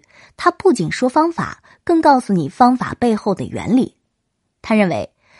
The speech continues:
很多人之所以不重视保养大脑，不是他们不知道方法，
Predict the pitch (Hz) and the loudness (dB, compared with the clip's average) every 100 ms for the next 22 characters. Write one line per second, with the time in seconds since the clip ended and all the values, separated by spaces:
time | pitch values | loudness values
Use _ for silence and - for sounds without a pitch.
0 | _ - 220 226 277 240 220 233 269 240 | _ 0 2 6 4 4 2 0 -2 0
1 | 202 165 - 175 226 294 208 175 160 147 | 0 -2 -2 -2 2 2 2 -2 -2 0
2 | 190 220 - 151 120 - - _ _ - | 0 0 -2 -6 -6 -10 -16 _ _ -2
3 | 254 320 - 262 233 - 339 196 170 160 | 0 0 2 2 2 2 0 2 0 0
4 | 147 165 - - | -4 -4 -8 -12